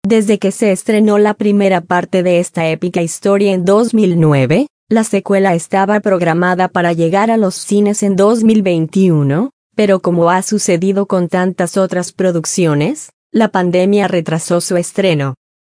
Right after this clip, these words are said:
De hecho, su aplazamiento ha afectado a sus otras tres secuelas ya confirmadas, que se estrenarán de forma sucesiva: Avatar tres en dos mil veinticuatro, Avatar cuatro en dos mil veintiséis y Avatar cinco en dos mil veintiocho.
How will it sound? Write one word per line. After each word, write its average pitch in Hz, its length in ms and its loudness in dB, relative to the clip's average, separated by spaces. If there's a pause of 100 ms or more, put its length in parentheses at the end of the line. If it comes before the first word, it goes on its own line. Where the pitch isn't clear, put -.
(260)
De 175 160 0
hecho, 170 380 -2 (200)
su 240 200 0
aplazamiento 202 840 0
ha 202 140 2
afectado 190 640 -2
a 185 60 -2
sus - 260 -6
otras 170 420 -2
tres 175 240 -4
secuelas 185 640 -2
ya 180 180 0
confirmadas, 180 1040 -2 (260)
que 226 180 0
se 208 200 0
estrenarán 185 640 0
de 165 80 0
forma 208 420 0
sucesiva: 175 840 -2 (200)
Avatar 185 560 0
tres 196 420 -2
en 202 160 2
dos 214 280 2
mil 220 180 4
veinticuatro, 165 960 0 (220)
Avatar 185 580 0
cuatro 196 420 0
en 180 100 -2
dos 214 280 2
mil 220 160 4
veintiséis 208 840 0
y 233 60 2
Avatar 185 440 0
cinco 214 360 0
en 202 140 2
dos 220 280 2
mil 220 200 4
veintiocho. 214 720 0